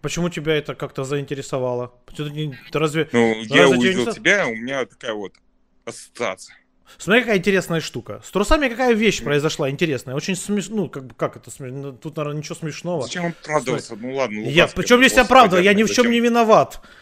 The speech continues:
Speaker 1: У меня на даче
Speaker 2: Мгм.
Speaker 1: мародеры украли все, вывезли
Speaker 2: Трусы.
Speaker 1: все буквально, включая нижнее белье, включая трусы, да.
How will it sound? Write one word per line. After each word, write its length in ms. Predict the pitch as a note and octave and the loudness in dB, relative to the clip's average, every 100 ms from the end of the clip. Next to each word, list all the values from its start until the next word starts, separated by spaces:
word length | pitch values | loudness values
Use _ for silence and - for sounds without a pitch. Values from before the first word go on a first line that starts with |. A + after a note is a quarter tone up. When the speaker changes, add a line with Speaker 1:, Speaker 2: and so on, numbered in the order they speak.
| _ _ _ | _ _ _
Speaker 1:
У 100 | D3+ | 0
меня 240 | F#3+ A#3+ B3+ | 4 6 6
на 140 | G#3 | 4
даче 440 | G3 D4 D#4 A#3+ D#3+ | 6 8 8 4 4
Speaker 2:
Мгм. 80 | D#3+ | 6
Speaker 1:
мародеры 640 | G#3 A3+ F#3 G3+ D3+ C3 | 6 6 6 6 6 2
украли 500 | G#3 F3+ G#3+ A3 F#3+ | -2 0 4 6 4
все, 540 | D3 - - C4 D#4+ - _ _ - | 0 -6 -2 2 0 -2 _ _ 2
вывезли 500 | E3+ B3+ F3 C#3+ C3+ | 6 8 6 2 0
Speaker 2:
Трусы. 160 | B2+ | 2
Speaker 1:
все 180 | E3+ G#3+ | 4 4
буквально, 500 | D3 F#3 G3+ E3 B2+ | 4 4 6 6 4
включая 840 | A2 - G3+ G#3 - G#3 B3+ E4 G#3+ | -4 -2 0 0 4 8 8 8 4
нижнее 440 | F#3+ A3 G#3 A3 | 2 0 2 0
белье, 380 | F#3 G#3 F#3 B2+ | 2 0 0 0
включая 440 | - E3+ F3 D#4 B3 | -2 -2 2 2 2
трусы, 440 | C4+ B3+ D#3+ A2+ | -2 -4 -6 -4
да. 300 | B2 D#3 | 0 0